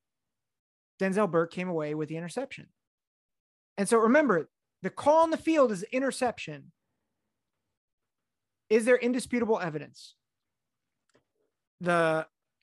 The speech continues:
rules expert in the booth said, "Oh, it should stand. In fact, it should be confirmed." The play-by-play and color analyst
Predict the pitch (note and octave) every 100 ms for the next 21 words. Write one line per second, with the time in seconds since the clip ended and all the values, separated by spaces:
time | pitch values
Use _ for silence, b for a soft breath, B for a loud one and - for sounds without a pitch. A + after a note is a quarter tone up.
0 | _ F#3 F#3+ C#4+ D4+ C#4 C4+ - C4+ A3+
1 | A3+ E3+ G3 F#3+ - - _ _ _ _
2 | _ _ - G#3+ F#3 F3 - G3 E3 -
3 | E3 - E3+ C#3+ E3+ - _ _ _ _
4 | - F3+ D#3 F3+ D#3+ - D#3 D3 C#3+ C#3
5 | C3+ D3+ - _ _ _ _ _ _ _
6 | _ _ _ _ - E3+ G3 F#3 - C4+
7 | D4+ C4+ C4 A#3+ A#3 E3+ - C#4 A3+ F3+
8 | E3 E3 F3+ -